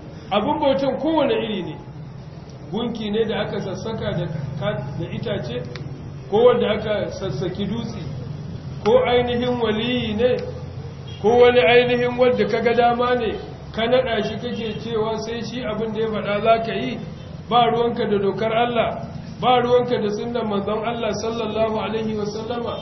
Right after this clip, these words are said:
Shi yasa Allah ya ce min shay'in, kowane irin abu ne. Wa huwa al-azizu, Allah shi an mabuwayi fi mulkihi, cikin mulkinsa,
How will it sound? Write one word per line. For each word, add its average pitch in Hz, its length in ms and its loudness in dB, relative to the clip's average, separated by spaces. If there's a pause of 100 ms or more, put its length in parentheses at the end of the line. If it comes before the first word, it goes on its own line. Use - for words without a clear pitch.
(280)
Shi 185 100 -8
yasa 185 220 -6
Allah 180 220 -2
ya 175 80 -2
ce 175 120 -8
min 165 320 -6 (120)
shay'in, 165 340 -6 (720)
kowane 269 340 4
irin 202 280 -2
abu 143 180 -8
ne. - 140 -12 (1120)
Wa 156 100 -2
huwa 226 180 0
al-azizu, 185 600 -2 (440)
Allah 202 380 0
shi 202 240 -6
an 208 220 -2
mabuwayi 196 680 0 (560)
fi 233 240 -2
mulkihi, 208 720 -2
cikin 208 340 -6
mulkinsa, 196 500 -2